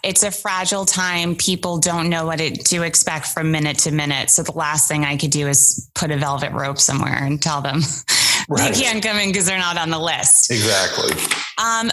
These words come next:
Speaker 1: okay, let's talk for a second about, uh, Scare Tactics.
Speaker 2: We were the first, quote unquote, reality show on Sci-Fi.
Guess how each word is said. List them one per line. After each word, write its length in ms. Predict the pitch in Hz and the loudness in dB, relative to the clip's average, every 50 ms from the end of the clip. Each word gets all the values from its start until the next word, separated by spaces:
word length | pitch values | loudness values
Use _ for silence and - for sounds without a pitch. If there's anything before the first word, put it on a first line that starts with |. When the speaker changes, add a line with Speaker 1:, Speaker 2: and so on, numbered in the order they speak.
| - - | -2 -4
Speaker 1:
okay, 260 | 254 247 254 254 233 - | -4 -2 0 -2 0 0
let's 200 | 330 381 - - | -2 2 2 2
talk 240 | - 508 508 523 523 - | 2 2 0 -2 -2 -2
for 140 | - 349 | 0 0
a 40 | 339 | 2
second 300 | 294 - 302 254 262 233 | 2 2 2 0 -2 -2
about, 260 | 220 220 208 196 185 - - - | -2 -2 -2 -4 -4 -6 -6 -6
uh, 200 | 196 196 185 180 | -4 -2 0 0
Scare 400 | 165 - - - - 190 185 190 | 2 2 2 2 2 0 0 0
Tactics. 580 | 190 - 175 151 151 156 - 87 95 - - | 0 0 -2 -2 -4 -2 -2 -2 0 0 0
Speaker 2:
We 160 | 101 104 123 143 | 0 0 -2 -2
were 200 | 143 135 131 117 | 0 -2 -2 -2
the 100 | 110 101 | -2 -2
first, 480 | - - - 120 117 120 123 117 - | -4 -4 -2 -2 -2 0 -2 -4 -6
quote 220 | - - 120 117 113 | -6 -4 -2 -2 0
unquote, 460 | 107 107 - - 110 107 95 - 90 | -2 -2 -4 -2 -2 -2 -2 -2 -2
reality 600 | 92 92 95 98 104 101 95 85 80 80 80 76 | -2 -2 0 0 0 0 0 -2 -4 -6 -6 -6
show 500 | - - - 50 - - - - - - _ - _ - | -6 -4 -2 -2 0 0 0 -2 -4 -8 _ -20 _ -6
on 200 | 110 101 98 95 | -2 -2 0 0
Sci-Fi. 580 | 95 - - 113 120 - - - - - - | 0 0 0 0 0 0 -2 -2 -2 -2 -4